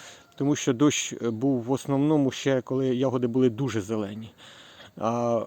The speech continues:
останній час дощів майже не було, суха земля, тому, ну, він більш-менш такий якісний. Хоча багато чистив, кожен день знаходжу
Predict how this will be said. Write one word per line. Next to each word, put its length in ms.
останній 460
час 200
дощів 480
майже 260
не 100
було, 300
суха 380
земля, 460
тому, 440
ну, 140
він 260
більш-менш 760
такий 320
якісний. 480
Хоча 260
багато 380
чистив, 520
кожен 320
день 180
знаходжу 640